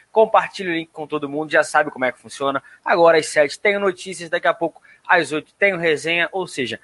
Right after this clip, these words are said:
uma super live onde você não perde nada e fica por dentro de tudo que acontece de assuntos do Flamengo. A gente vai trabalhar muita coisa pra você. Antes de mais nada, dar uma boa noite especial pra minha dupla de hoje,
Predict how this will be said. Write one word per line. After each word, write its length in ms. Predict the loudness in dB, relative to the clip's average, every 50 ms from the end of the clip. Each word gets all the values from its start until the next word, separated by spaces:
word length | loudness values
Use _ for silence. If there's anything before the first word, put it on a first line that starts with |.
| _ -20 _ _ -8
uma 220 | 0 2 2 2
super 440 | 2 -2 -8 -8 -6 0 0 0 4
live 280 | 4 4 4 4 2
onde 120 | -2 -8 -8
você 220 | -8 -10 -10 -8
não 120 | -10 -8 -4
perde 360 | 0 2 2 2 0 -2 0
nada 220 | 2 2 2 2
e 40 | 0
fica 200 | -4 _ -6 -6
por 160 | -6 -4 -6
dentro 240 | -6 -6 -6 -6 -8
de 120 | -6 -6
tudo 380 | -6 _ -6 -4 -4 -4 -2 -2
que 80 | 0 0
acontece 640 | 2 2 2 0 2 4 4 4 4 2 -4 -12 -14 -14 -20 _ _ -2
de 80 | 0
assuntos 380 | 0 0 0 -2 -14 -16 -16 -18
do 80 | -14
Flamengo. 640 | -6 -2 -2 -2 -2 -4 -4 -2 0 0 0 0 -2
A 20 | -4
gente 120 | -4 -2
vai 100 | -4 -2
trabalhar 580 | 0 0 2 4 4 6 6 4 4 2 -6 _ _ _ -14
muita 380 | -6 -4 -4 -4 -2 -4 -4
coisa 220 | -4 -4 -8 -8 -8
pra 100 | -8 -8
você. 240 | -8 -8 -6 -4 -2
Antes 180 | -2 -2 -4
de 60 | -4
mais 180 | -2 -2 -2 2
nada, 220 | 2 2 2 2
dar 120 | 2 2 2
uma 80 | 2
boa 160 | 0 -2 -2 0
noite 180 | -2 -4 -4
especial 420 | -6 -10 -10 -8 -2 4 4 4 4
pra 140 | 4 0
minha 120 | -2 -2 -4
dupla 240 | -4 -4 -6 -6 -8
de 120 | -4 -4
hoje, 180 | -6 -6 -6